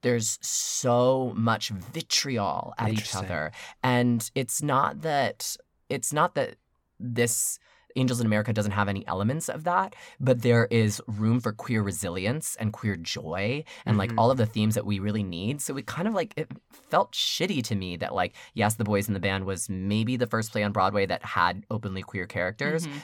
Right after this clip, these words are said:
Speaker 1: but then the, you know, I guess it makes sense for then it to be the first fully queer cast, but it wasn't, that was not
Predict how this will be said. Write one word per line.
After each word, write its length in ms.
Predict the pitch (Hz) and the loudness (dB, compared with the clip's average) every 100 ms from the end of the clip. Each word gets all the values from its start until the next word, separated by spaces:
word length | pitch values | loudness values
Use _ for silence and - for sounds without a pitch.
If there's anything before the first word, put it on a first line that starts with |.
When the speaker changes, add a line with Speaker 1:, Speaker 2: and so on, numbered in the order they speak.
| - | -2
Speaker 1:
but 120 | 107 | 2
then 220 | 104 101 | 4 4
the, 180 | 98 65 - | 0 -4 -6
you 200 | 101 92 | -2 0
know, 180 | 85 | 0
I 120 | - 101 | 0 0
guess 160 | 110 | 0
it 40 | 90 | 0
makes 180 | 80 | -4
sense 240 | - 80 78 | -4 -4 -6
for 160 | - | -8
then 220 | 80 85 85 | -4 -2 -2
it 140 | 76 | -4
to 100 | - | -6
be 340 | 85 82 82 - - - _ _ _ | -6 -6 -8 -12 -20 -20 _ _ _
the 100 | 101 | -8
first 360 | 95 95 87 - | -2 -2 -2 -6
fully 280 | - 90 87 | -6 -6 -8
queer 480 | - 95 87 82 - _ | -6 -4 -2 -2 -4 _
cast, 640 | - 104 90 117 165 - | -2 6 8 8 6 0
but 180 | 123 120 | 2 2
it 120 | 131 | 2
wasn't, 260 | 135 135 151 | 0 0 4
that 100 | 151 | 4
was 140 | 180 | 4
not 180 | 196 180 | 2 -2